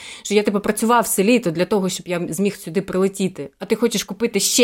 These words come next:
якийсь подарунок чи якийсь там магнітик для твої-, для твоєї родини?» І я пам'ятаю, що я така:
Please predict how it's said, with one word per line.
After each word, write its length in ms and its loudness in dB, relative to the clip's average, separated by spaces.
якийсь 240 2
подарунок 560 2
чи 160 -2
якийсь 340 0
там 140 -4
магнітик 420 2
для 120 2
твої-, 280 -4
для 140 -12
твоєї 300 -4
родини?» 400 0
І 60 -8
я 100 -2
пам'ятаю, 420 -2
що 120 -4
я 60 0
така: 280 -8